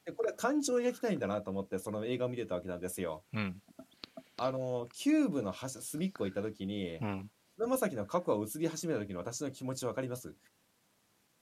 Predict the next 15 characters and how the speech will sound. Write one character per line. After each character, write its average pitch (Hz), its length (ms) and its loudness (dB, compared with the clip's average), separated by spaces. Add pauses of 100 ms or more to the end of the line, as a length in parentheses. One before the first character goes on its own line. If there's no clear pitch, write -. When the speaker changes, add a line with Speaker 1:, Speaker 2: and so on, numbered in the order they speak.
(1900)
Speaker 1:
そ 175 120 0
の 160 120 4
精 262 260 6
神 247 260 2
的 247 180 2
な 240 60 6
も 226 140 -2
の 226 80 4
じ 170 120 4
ゃ 120 60 6
な 107 140 4
く - 80 -14
て、 98 340 2
Speaker 2:
う 131 60 4
ん。 101 240 6